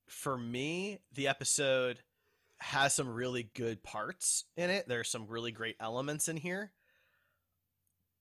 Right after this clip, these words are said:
But the story, um, I don't know, it just, it, it didn't really work for me much. And, uh,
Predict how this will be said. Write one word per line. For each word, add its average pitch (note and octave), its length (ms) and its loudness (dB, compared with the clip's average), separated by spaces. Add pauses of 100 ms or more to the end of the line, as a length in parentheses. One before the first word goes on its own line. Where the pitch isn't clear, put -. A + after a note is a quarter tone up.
(440)
But C3+ 200 2
the B2+ 100 -2
story, D#3 880 4 (300)
um, G2+ 560 -2 (360)
I D3 100 0
don't D3 100 6
know, C3+ 120 6
it A#2+ 60 2
just, - 240 -4
it, C#3+ 160 -4
it C#3 80 -8
didn't D3 240 0
really C3+ 180 0
work A2 380 -4 (220)
for - 180 -6
me G#2 320 -2 (280)
much. G#2 440 -2
And, G#2+ 300 -8 (280)
uh, G2+ 200 -4